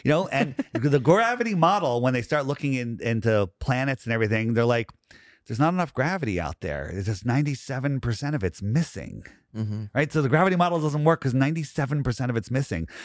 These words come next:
Speaker 1: So instead of throwing out the theory of gravity, they go, Dark matter and dark energy. No one's ever seen it.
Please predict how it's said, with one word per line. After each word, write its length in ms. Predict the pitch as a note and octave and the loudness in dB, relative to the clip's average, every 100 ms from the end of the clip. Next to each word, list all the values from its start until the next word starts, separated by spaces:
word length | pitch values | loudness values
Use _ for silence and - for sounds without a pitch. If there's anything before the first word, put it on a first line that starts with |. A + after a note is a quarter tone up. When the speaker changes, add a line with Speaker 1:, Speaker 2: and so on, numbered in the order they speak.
| - | -8
Speaker 1:
So 140 | - D#3 | 0 0
instead 280 | - G3+ | 2 0
of 120 | A#3 - | 0 -2
throwing 420 | A2+ C#3 D#3 D3+ | 2 4 6 4
out 140 | C#3+ | -4
the 80 | B2 | -6
theory 260 | A2 D3 C3 | -2 0 0
of 40 | |
gravity, 380 | G#2 D3+ D#3 A#2 | 0 0 0 0
they 100 | A2+ | 2
go, 260 | A2 A2 F#2 _ - _ _ _ | 2 2 0 _ -20 _ _ _
Dark 260 | - G2+ - | 0 0 2
matter 240 | G#2+ A#2 | 2 4
and 100 | A#2+ | 4
dark 240 | B2 B2 C#3+ | 4 4 2
energy. 380 | F#3 G3 E2 D#2 | -2 -2 -4 0
No 100 | A2+ | 2
one's 160 | G#2+ | 2
ever 140 | G2+ E2+ | 0 -4
seen 240 | C#3 D#3 | -4 -2
it. 180 | C#3 | -4